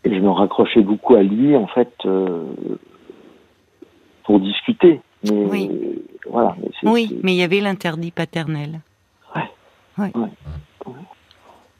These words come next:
Speaker 2: C'est ça
Speaker 1: Et
Speaker 2: qui
Speaker 1: alors
Speaker 2: vous, qui, qui vous pour-, enfin, il y a quelque chose qui vous poursuit.
Speaker 1: Oui, certainement. Mais bon, mes parents sont décédés, donc j'ai, j'ai pas pu
Speaker 2: Oui,
Speaker 1: en
Speaker 2: mais il y a
Speaker 1: parler.
Speaker 2: votre surmoi, il est toujours là.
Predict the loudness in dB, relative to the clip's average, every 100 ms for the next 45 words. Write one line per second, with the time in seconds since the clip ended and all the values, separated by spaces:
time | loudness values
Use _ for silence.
0 | _ _ _ _ _ _ -8 -8 -2 -2
1 | -2 -2 -2 -4 -4 -6 -6 -8 -12 -14
2 | -10 -8 -8 -8 -10 -14 -14 -8 -8 -6
3 | -8 -4 -2 -2 -2 -2 0 -2 -4 -4
4 | -4 -4 -4 -8 -10 -8 -6 -6 _ -20
5 | _ _ _ _ _ _ _ _ _ _
6 | -4 -4 -2 2 2 4 0 2 -2 0
7 | -2 -2 -4 -6 -6 -2 2 2 0 -4
8 | 0 0 2 2 4 4 4 -6 -4 -4
9 | -4 -10 -18 _ _ _ _ _ _ -20
10 | -16 -14 -2 0 2 0 2 0 2 0
11 | 2 4 2 2 4 4 4 2 0 -2
12 | -6 -4 -4 -6